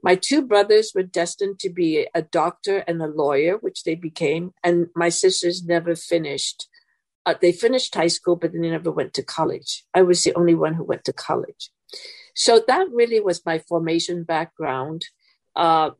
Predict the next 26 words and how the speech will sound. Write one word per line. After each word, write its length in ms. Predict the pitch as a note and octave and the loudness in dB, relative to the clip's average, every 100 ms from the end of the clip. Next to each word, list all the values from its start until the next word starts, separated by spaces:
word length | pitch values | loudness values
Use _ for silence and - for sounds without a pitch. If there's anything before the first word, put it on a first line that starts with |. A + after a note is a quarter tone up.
| _ | _
the 100 | - | -2
Western 640 | E3 D#3+ F#3 G#3 - G#3 G3+ | -2 0 0 0 -2 -4 -4
influence 520 | G3 F#3+ G3 F#3 F3+ F3+ | -6 -6 0 2 0 -4
from 220 | D#3+ D#3+ | -6 -2
the 320 | D3 C#3 - - - | 2 2 0 -6 -2
American 680 | D#3+ D3+ C#3+ D#3+ F#3+ A3 A3 | -2 0 2 4 2 0 0
nuns, 520 | A3 C4+ D#4 - - _ _ _ - | -2 -4 -6 -6 -8 _ _ _ -16
the 180 | D#3+ D#3 | -2 -2
Chinese 580 | - - E3+ F#3 A3 - | -2 -2 2 2 0 0
influence 760 | G3 - G#3+ G3+ G#3+ A3 - - _ _ _ | -2 0 4 4 2 -6 -14 -16 _ _ _
from 140 | - E3 | 0 2
my 220 | D#3+ D#3+ - | 2 0 -2
aunt, 420 | E3 F3 G#3 - F#3 | 0 2 0 -4 -8
my 260 | D#3+ D#3 | -4 -2
mom, 560 | D#3+ D#3+ D3+ D3+ E3+ F3 | -2 -2 -2 0 -2 -2
my 160 | E3 D#3+ | -4 -4
nanny, 600 | D#3+ D#3 D#3+ F#3 A3 B3 _ _ _ _ _ | -2 -4 -2 -2 -4 -10 _ _ _ _ _
uh, 180 | E3+ D#3+ - | -2 -2 2
all 340 | F3 G3 G#3+ | 2 4 2
without 400 | G3 F#3+ E3+ - - | -2 -4 -8 -10 -8
formal 480 | F#3+ F3 F3 D#3 - _ _ _ _ _ _ _ | -2 0 -2 -6 -10 _ _ _ _ _ _ _
education 680 | F3+ E3 E3 - E3 E3+ E3 | -2 0 -6 -2 -2 -2 -4
or 80 | D3+ | -6
formal 380 | - D#3 D#3 - | -2 -2 -2 -6
power, 460 | - C#3+ D3 - - | -4 -2 -2 -6 -2
but 180 | F3+ E3+ | -2 -2